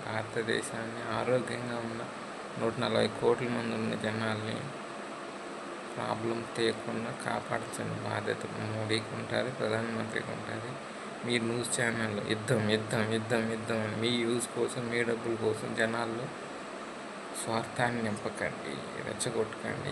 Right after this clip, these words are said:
ఇక్కడ ఒక తప్పు, ఒక, ఇప్పుడు చెప్తే మీరు హస్బెండ్ వైఫ్ కొట్లాడుకుంటున్నారు, లేదా అన్నా తమ్ముడు కొట్లాడుకుంటున్నారు, లవర్స్ కొట్లాడుకుంటున్నారు, ఫ్రెండ్స్ కొట్లాడుకుంటున్నారు. ఇక్కడ ఏమనిపిస్తుంది? ఎవడో అయితే ఒకడు తప్పు చేసి ఉంటాడు కదా పక్క.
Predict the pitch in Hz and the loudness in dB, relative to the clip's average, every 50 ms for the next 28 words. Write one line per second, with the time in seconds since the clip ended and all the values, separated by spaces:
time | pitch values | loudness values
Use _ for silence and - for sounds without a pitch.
0 | 90 82 80 - - - - - - - - 120 113 113 117 123 127 131 123 - | -2 -2 -4 -4 -6 -6 -4 -4 -4 -4 -2 -2 0 0 0 0 0 -2 -2 -4
1 | 135 - - - - - - - - - - - - - - - - - 117 - | -6 -6 -8 -8 -8 -8 -8 -8 -8 -8 -8 -8 -8 -8 -8 -6 -4 -4 -2 -2
2 | - 123 - - - - - - - - - - - - 123 - 117 95 87 - | 0 -2 -2 -2 -2 -4 -4 -4 -6 -8 -8 -8 -6 -6 -4 -4 -4 -4 -4 -4
3 | - - - - 107 - - 117 113 110 113 120 143 160 160 135 107 - - - | -6 -6 -6 -6 -6 -6 -4 -4 -2 0 0 0 2 0 0 -2 -2 -4 -6 -8
4 | - - - - - - - - 131 123 120 123 123 127 123 123 120 117 117 117 | -8 -6 -6 -4 -4 -4 -2 -2 2 4 6 8 8 8 8 6 4 4 4 4
5 | 117 117 117 117 110 - - 113 110 - 113 107 110 - 113 107 110 107 110 107 | 6 8 8 8 8 6 2 0 4 6 6 6 6 4 0 -2 0 0 0 0
6 | 107 107 110 110 110 107 110 110 110 110 113 113 - - - - - - - - | 0 0 0 0 4 8 8 10 10 8 6 4 0 -4 -6 -8 -8 -6 -4 0
7 | 110 107 110 113 117 110 117 117 113 113 113 110 110 110 110 113 113 113 110 110 | 2 4 6 6 6 6 4 2 2 2 2 2 2 2 2 2 2 2 0 0
8 | - 110 107 107 110 107 107 110 107 104 110 104 104 107 107 - 120 113 113 110 | -2 -2 -2 -2 0 0 0 0 0 0 2 4 4 4 4 4 4 4 4 4
9 | 117 117 113 110 110 - 110 110 107 113 113 110 110 110 110 - 113 110 107 110 | 4 2 2 0 0 -2 -4 -4 -2 -2 0 0 0 0 0 -2 -2 -2 -2 -2
10 | - - 113 110 110 113 113 110 110 110 107 104 107 110 - 110 110 - - - | -2 0 0 0 2 2 0 0 0 0 -4 -4 -4 -4 -6 -6 -4 -4 -4 -6
11 | - - - - - - - - - - - - - - 110 110 110 117 123 123 | -6 -6 -8 -8 -8 -8 -8 -8 -8 -6 -6 -4 2 6 6 8 8 6 6 2
12 | 120 120 120 117 - - - 117 113 110 110 117 - - - - - - - - | 2 0 -2 -4 -4 -4 -2 -2 -2 -2 -2 -4 -6 -6 -8 -8 -8 -8 -8 -8
13 | - - - - - - - - - - - - - - - - 135 117 120 120 | -8 -10 -10 -10 -8 -8 -8 -8 -8 -8 -8 -8 -8 -6 -2 0 2 4 6 8
14 | 143 143 139 139 160 151 131 113 120 - - - 104 - - 131 - - 117 113 | 8 8 8 6 6 4 4 4 2 0 0 -2 -4 -2 -2 -2 2 2 2 2
15 | 110 - 123 117 113 117 120 113 113 - 113 113 120 113 - - 120 - - - | 2 0 -2 -2 -2 -2 -2 -2 -2 -4 -6 -6 -6 -6 -6 -4 -4 -4 -4 -4
16 | - 117 | -6 -6